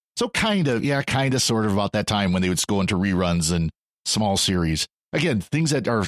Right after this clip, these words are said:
completely foreign to, to people today. Um, but The Leap Home, part one is just what it said.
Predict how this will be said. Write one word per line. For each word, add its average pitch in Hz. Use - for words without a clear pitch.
completely 135
foreign 107
to, 90
to 98
people 117
today. 90
Um, 104
but 151
The 156
Leap 214
Home, 113
part 190
one 139
is 113
just 117
what 127
it 131
said. 165